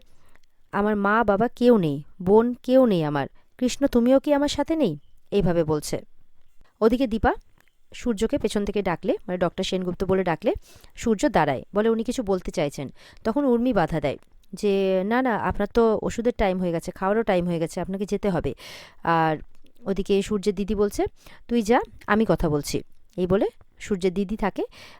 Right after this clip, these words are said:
সে কথা বলে, আর সূর্যরা সবাই চলে যায়। এরপরে দীপা দৌড়ে আসে। দিদিয়া বললে, বলছে যে, "কে দিদিয়া? চেনা কেউ আপনার?" দীপা অবাক হয়। "হ্যাঁ, তোমার দয়ায় আমাদের কোম্পানিটা হয়তো বাঁচবে,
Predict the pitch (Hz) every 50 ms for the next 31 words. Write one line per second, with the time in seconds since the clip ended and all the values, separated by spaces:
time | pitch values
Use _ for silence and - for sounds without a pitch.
0 | - - - - 208 - 202 185 - 208 185 190 202 311 - - - - - 160
1 | 160 165 - 208 196 170 185 180 180 175 - 185 254 370 - - 180 160 143 139
2 | 113 - - _ _ - - - - - - - _ _ _ _ - 240 247 -
3 | 254 226 294 415 - - - - - - 202 185 226 220 - 247 415 - - -
4 | _ _ _ - - - - _ _ _ _ - 185 185 220 233 233 240 214 160
5 | 151 - - 160 - - _ _ _ _ _ - 196 190 185 233 208 254 254 247
6 | 233 202 180 160 160 214 - - _ _ _ _ _ - 190 196 - 220 202 233
7 | - - 262 262 247 240 254 220 269 302 415 - - - - - - - _ _
8 | _ - - - 233 214 208 208 - - 277 285 311 311 - 370 240 151 - -
9 | - - - - - - - - - - _ _ - _ _ _ _ _ - -
10 | 226 226 226 220 190 165 170 160 - - 156 120 - - - - - - - -
11 | - - - - - - 247 220 196 - - 226 233 247 254 220 233 233 233 254
12 | 262 269 269 269 277 247 294 285 - 240 233 220 - 269 277 294 294 311 277 262
13 | 240 - - 226 196 180 160 - - - 147 -